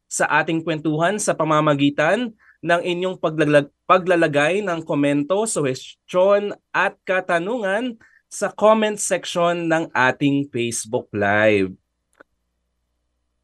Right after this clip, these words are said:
Mga kasali, bagong araw, bagong paksa, muli ang ating pagkukwentuhan bilang pakikiisa sa ika-, ika-pitumpung taon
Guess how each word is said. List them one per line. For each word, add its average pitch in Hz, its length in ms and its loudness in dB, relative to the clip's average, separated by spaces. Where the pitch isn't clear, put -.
Mga 165 320 4
kasali, 165 400 6
bagong 147 400 4
araw, 139 320 4
bagong 139 480 2
paksa, 143 560 -2
muli 147 320 -2
ang 139 240 -2
ating 139 320 -2
pagkukwentuhan 135 1120 -4
bilang 196 640 0
pakikiisa 170 640 2
sa 170 160 0
ika-, 139 320 -6
ika-pitumpung 151 1040 -2
taon 131 640 2